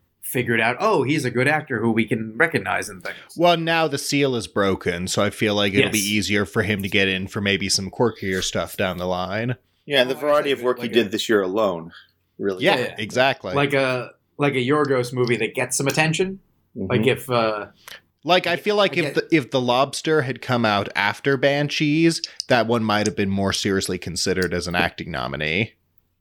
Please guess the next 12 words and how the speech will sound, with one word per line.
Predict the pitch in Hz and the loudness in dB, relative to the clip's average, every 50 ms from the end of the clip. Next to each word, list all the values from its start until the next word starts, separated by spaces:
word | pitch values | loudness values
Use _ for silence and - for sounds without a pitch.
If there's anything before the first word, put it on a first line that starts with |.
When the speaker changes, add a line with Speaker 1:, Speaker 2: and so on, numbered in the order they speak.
| _ - | _ 2
Speaker 1:
Oh, | 143 | 4
yeah, | 135 107 92 - - | 4 4 2 -2 -8
especially | 123 - 151 147 - 139 131 117 | -4 -2 -2 0 2 0 2 2
after | 123 123 - - 123 | 0 0 0 -2 -2
Banshees | - 123 117 117 110 135 117 101 | 0 0 0 0 0 -2 -2 -2
and | 101 | -2
after | 104 107 104 - 123 | -2 -2 0 0 -2
The | 110 110 | -2 0
Favorite. | - - 135 139 135 170 165 - _ _ _ _ _ _ _ _ | 0 0 0 0 0 -2 -6 -8 _ _ _ _ _ _ _ _
Speaker 2:
Yeah, | - 156 147 104 - - - | 0 0 2 2 0 -4 -8
exactly. | 117 117 101 110 101 98 98 - 101 85 | -6 -2 0 2 2 2 0 -2 -2 -2
Speaker 3:
True. | 95 104 101 | 0 -2 -2